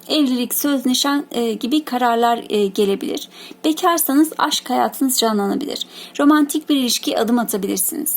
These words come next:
Dış görünüşüne önem veren, zarafet sahibi, uzlaşmaya yatkın kişiler daha çok ilginizi çekecektir.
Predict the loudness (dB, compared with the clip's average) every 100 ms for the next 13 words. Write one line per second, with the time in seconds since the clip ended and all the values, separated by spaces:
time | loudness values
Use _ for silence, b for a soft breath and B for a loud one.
0 | -4 -2 0 0 2 2 2 0 2 0
1 | 2 0 0 -2 0 2 2 2 0 -2
2 | -2 -2 -2 -6 -6 -2 0 0 0 0
3 | 0 -2 0 0 0 -2 -2 -4 B B
4 | -2 0 2 0 -2 -4 0 0 0 -4
5 | -6 -4 -6 -6 -8 -6